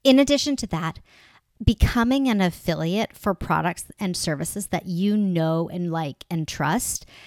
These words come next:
can span even beyond what you recommend to your students. There are lots of pieces of software that you use regularly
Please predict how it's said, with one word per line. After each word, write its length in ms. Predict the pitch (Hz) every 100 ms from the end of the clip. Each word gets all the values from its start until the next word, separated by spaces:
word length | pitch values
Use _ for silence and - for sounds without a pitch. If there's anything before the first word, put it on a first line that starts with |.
| - -
can 520 | - 240 226 220 208 -
span 500 | - - 190 175 170 _
even 460 | - 220 202 202 185
beyond 720 | 170 156 170 175 160 160 160 - -
what 380 | 196 190 180
you 180 | 196 175
recommend 600 | 160 156 160 160 147 151
to 120 | - 151
your 180 | 143
students. 680 | 147 - 151 - - - - - _ - - -
There 480 | 175 208 202 185
are 160 | 185 170
lots 260 | 151 - 214
of 60 |
pieces 280 | 226 202 220
of 100 | 226
software 540 | - 185 165 - 196
that 180 | 214 220
you 300 | 208 196 226
use 460 | 233 175 160 175 -
regularly 760 | 156 - 147 143 135 156 226